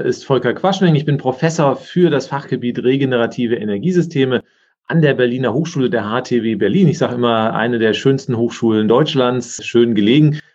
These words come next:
Aber auch wir natürlich hier im Pandemiestress mit Lockdown.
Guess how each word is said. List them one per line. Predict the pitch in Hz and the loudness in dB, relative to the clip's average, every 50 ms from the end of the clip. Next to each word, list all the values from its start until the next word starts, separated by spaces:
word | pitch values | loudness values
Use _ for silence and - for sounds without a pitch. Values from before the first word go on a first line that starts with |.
| _ _ _ | _ _ _
Aber | 120 123 120 110 113 | -2 0 0 2 2
auch | 113 113 98 113 | 0 -2 -2 -2
wir | 123 123 131 135 131 127 123 | 0 2 4 4 4 2 2
natürlich | 117 113 110 101 - - 113 113 120 101 - - | 0 -2 -2 -4 -4 -4 -2 0 0 0 0 0
hier | 117 117 117 | 0 2 2
im | 117 117 113 | 0 -2 -2
Pandemiestress | 120 120 117 110 110 113 123 143 156 151 151 147 117 131 135 135 - - - - - - | -2 -2 0 0 0 2 4 2 2 2 2 2 2 2 2 0 -2 -8 -12 -14 -10 -4
mit | 120 117 107 110 | -4 -4 -2 0
Lockdown. | 110 139 147 - - 147 131 127 127 127 127 123 | 0 0 -2 0 0 0 2 2 2 0 0 -2